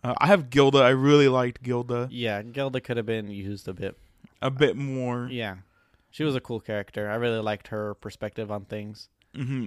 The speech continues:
Speaker 1: Especially, uh, near the end where even she was like, uh, "Can we really take
Speaker 2: Everybody.
Speaker 1: everybody?"
Speaker 2: Yeah. The kids especially, like, s-, instead of them being so young, they need, like,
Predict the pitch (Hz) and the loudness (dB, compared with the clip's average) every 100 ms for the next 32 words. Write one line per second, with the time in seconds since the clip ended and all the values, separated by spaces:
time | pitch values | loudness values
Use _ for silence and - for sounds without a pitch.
0 | - 131 202 - 214 170 143 117 123 120 | -6 0 2 2 2 2 2 2 2 0
1 | 120 143 135 117 135 135 123 120 127 127 | 0 4 4 4 2 0 -2 -2 -2 -4
2 | 117 127 120 120 120 - _ _ _ _ | -6 -6 -6 -4 -6 -8 _ _ _ _
3 | _ _ - 127 - 139 139 139 135 131 | _ _ -8 -6 -2 0 2 2 2 2
4 | 120 - 131 131 - - _ - 117 117 | 0 -2 -2 -2 -8 -20 _ -6 -4 -2
5 | 117 117 127 127 135 135 135 - 110 104 | -2 -2 -2 -2 -2 -4 -8 -12 -10 -10
6 | 101 104 _ _ 117 - 117 107 104 - | -10 -16 _ _ -16 -6 -6 -6 -12 -8
7 | 113 110 110 107 101 95 _ _ _ _ | -8 -8 -12 -10 -10 -12 _ _ _ _
8 | _ _ _ _ _ _ - - 139 127 | _ _ _ _ _ _ -20 -10 -6 -6
9 | 117 123 120 120 113 - 107 107 113 113 | -4 -4 -2 -4 -4 -4 -4 -2 -2 -2
10 | 107 104 113 113 104 104 95 - _ | -4 -4 -6 -10 -10 -8 -8 -10 _